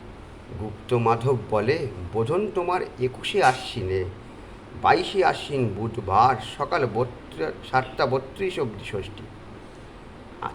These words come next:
তারও আগে কল্পারম্ভ, নিশীথে হবে কি ষষ্ঠী? সায়ংকালে আমন্ত্রণ অধিবাস,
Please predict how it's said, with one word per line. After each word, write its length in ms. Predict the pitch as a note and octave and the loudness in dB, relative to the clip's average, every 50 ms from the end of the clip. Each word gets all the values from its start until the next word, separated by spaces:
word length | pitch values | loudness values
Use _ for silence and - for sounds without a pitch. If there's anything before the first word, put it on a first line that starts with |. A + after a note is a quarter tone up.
| - - | -6 -2
তারও 460 | E2 E2 F#2 B2 C3+ C#3+ D3+ D3 C#3+ | 4 8 8 8 8 8 4 4 6
আগে 320 | C3+ B2 A2+ A2+ A#2+ C3 | 6 6 6 4 2 0
কল্পারম্ভ, 880 | B2+ - - G#2 G2+ G#2 G2+ - A#2 A#2 B2+ C3 D3 D#3 D#3+ E3+ F3+ C#3 | 0 2 0 0 0 0 0 0 2 2 4 2 2 0 0 0 2 2
নিশীথে 500 | A2 G#2+ A#2 B2+ - - G#3+ - A3 A3+ | 2 0 -2 -4 -4 -6 -4 0 0 0
হবে 220 | A3+ A#3 G3+ G#3 | 2 0 0 -2
কি 120 | A3 - A3 | -2 -4 -4
ষষ্ঠী? 420 | - A#3 G3+ - - - A3 F3 - - - - - - - - - - - - - - - - | -4 -4 -4 -6 -8 -10 -12 -12 -12 -14 -16 -16 -16 -16 -18 -18 -18 -18 -18 -16 -16 -12 -2 2
সায়ংকালে 920 | A#2 G2+ A2 B2 C3+ D3+ C#3+ B2 - G2+ F2+ F2 F#2 G#2+ B2 D3+ E3 D3 | 2 4 4 4 2 0 0 -2 -2 -2 0 0 0 0 0 0 0 0
আমন্ত্রণ 640 | G2+ E2 E2 F2 F#2 G2 G2+ G2+ - C3+ D3+ D#3 | 0 0 0 -2 -2 -4 -4 -6 -6 -6 -4 -2
অধিবাস, 540 | D3 C#3+ C#3 D#3 D#3 C#3+ D3 C3+ A#2 G#2 - | -2 -4 -4 -4 -4 0 4 6 6 4 4